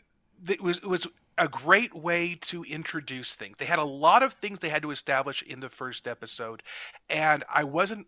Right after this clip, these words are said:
I didn't have high expectations, but you have all these Trollocs coming in, and they are, they're frightening. It's terrifying. And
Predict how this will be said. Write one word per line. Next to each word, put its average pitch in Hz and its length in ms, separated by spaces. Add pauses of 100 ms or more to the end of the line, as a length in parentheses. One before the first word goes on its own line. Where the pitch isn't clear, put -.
(100)
I 147 60
didn't 220 220
have 185 240
high 175 260
expectations, - 920 (500)
but 151 300 (720)
you 165 180
have 202 180
all 220 120
these 214 180
Trollocs 202 340
coming 180 280
in, 170 120
and 147 300
they 156 160
are, 135 480 (400)
they're 143 140
frightening. 151 480 (400)
It's - 140
terrifying. 170 760 (400)
And 156 500